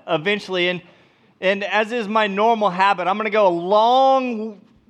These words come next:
meandering way around to make a really simple, obvious, uh, but, but meaningful point at the end. So I wanna begin by just asking the question, um, have you ever visited someone in the hospital?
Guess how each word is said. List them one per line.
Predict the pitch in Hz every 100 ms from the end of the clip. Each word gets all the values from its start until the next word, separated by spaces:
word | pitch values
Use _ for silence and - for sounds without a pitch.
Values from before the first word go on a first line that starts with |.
| 240
meandering | 220 190 214 233 254 254 247 240 214
way | 196 214
around | 208 185 185 180 175 -
to | 170
make | 175 175
a |
really | 160 175 190 185 175 165 180 _
simple, | - 190 180 185 170 160 147
obvious, | 156 170 151 156 143 139 -
uh, | - 151
but, | 143 160 151
but | 147 147
meaningful | 151 180 190 180 151
point | 135 147 147 131
at | 127
the | -
end. | 127 139 123 104 - _ _ _ _ _
So | -
I | 240
wanna | 247
begin | 226 240 285
by | 254 214
just | 196 196
asking | 180 196 202 214 202
the | 175
question, | - 185 185 - 180 165
um, | 160 151 143 - _ _ -
have | 220
you | 226 226
ever | 214 254 247
visited | 214 226 196 202 185
someone | 196 190 185 165
in |
the | 156
hospital? | 143 147 - 123 110